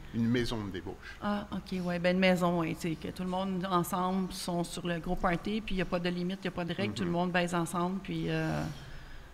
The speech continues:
Speaker 2: Moi, je vois ça comme ça, une
Speaker 1: C'est,
Speaker 2: maison de,
Speaker 1: c'est
Speaker 2: de,
Speaker 1: ça,
Speaker 2: de
Speaker 1: alors, euh,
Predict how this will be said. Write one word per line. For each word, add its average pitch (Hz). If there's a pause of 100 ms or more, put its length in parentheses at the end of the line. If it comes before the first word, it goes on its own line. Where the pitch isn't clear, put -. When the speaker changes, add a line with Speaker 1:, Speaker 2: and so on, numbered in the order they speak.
(340)
Speaker 2:
Moi, 190
je 180
vois 185
ça 190
comme 175
ça, 233
une 202
Speaker 1:
C'est, 180
Speaker 2:
maison 170
de, 160
Speaker 1:
c'est -
Speaker 2:
de, -
Speaker 1:
ça, 175
Speaker 2:
de -
Speaker 1:
alors, 127 (120)
euh, 117